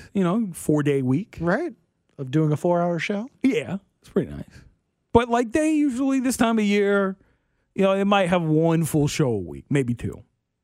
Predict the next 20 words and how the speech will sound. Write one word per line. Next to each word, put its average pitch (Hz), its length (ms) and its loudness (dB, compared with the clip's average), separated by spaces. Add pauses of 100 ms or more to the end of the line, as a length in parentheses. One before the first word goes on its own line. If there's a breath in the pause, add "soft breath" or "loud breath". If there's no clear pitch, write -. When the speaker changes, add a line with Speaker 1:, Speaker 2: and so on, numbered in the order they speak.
(300)
Speaker 1:
So - 80 2
it's 262 80 0
pretty 285 180 0
nice 160 200 0
for - 140 -20
them. - 180 -18 (680)
We 208 140 2
usually 196 320 4
have 165 540 4 (520)
Steve 202 340 0
Stewart, 180 440 2
Steve 190 260 0
Physiok, 151 800 2 (1300)
Denny 190 240 2
Matthews 156 640 2
for - 100 -4
some 143 360 -2
games, 127 500 0
Ryan 131 360 0
Lefebvre 120 580 0